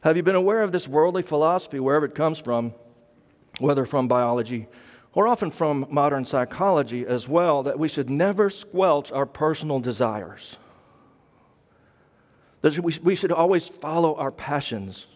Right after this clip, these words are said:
That's sort of the message, isn't it?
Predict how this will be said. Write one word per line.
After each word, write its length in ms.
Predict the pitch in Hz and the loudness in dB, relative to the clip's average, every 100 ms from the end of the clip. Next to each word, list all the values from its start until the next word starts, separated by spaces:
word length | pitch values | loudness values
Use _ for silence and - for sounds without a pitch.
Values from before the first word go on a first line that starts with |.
| _ _ _ _ _ _ _ _ _ _ - | _ _ _ _ _ _ _ _ _ _ 0
That's 380 | 151 - - - | 0 0 -18 -18
sort 240 | - 165 156 | -2 0 0
of 60 | |
the 80 | 127 | 0
message, 440 | 131 160 143 120 - - | -4 -4 -6 -12 -16 -6
isn't 220 | 135 160 | -4 0
it? 140 | 185 | -2